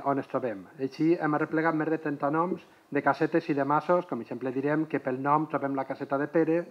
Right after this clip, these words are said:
pel mal nom trobem la caseta de Coto, per l'ofici la caseta del barber, per aficions comunes la caseta dels caçadors i per circumstàncies ocorregudes la caseta de les desgràcies. Respecte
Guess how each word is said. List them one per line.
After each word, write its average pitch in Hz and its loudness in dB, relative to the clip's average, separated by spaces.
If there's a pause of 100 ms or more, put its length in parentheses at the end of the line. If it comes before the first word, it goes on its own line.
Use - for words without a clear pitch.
(300)
pel 135 2
mal 135 2
nom 151 2
trobem 135 -4
la 135 -2
caseta 147 -2
de 151 0
Coto, 175 4
per 151 4
l'ofici 139 2 (340)
la 131 -2
caseta 156 0
del 160 2
barber, 170 4 (600)
per - 4
aficions 165 4
comunes 165 4
la 139 4
caseta 170 2
dels 160 0
caçadors 175 0 (100)
i 170 4
per 156 2
circumstàncies 156 -2
ocorregudes 160 2
la 147 -2
caseta 139 -2
de 139 -2
les 127 -6
desgràcies. 107 -12 (1080)
Respecte 143 -2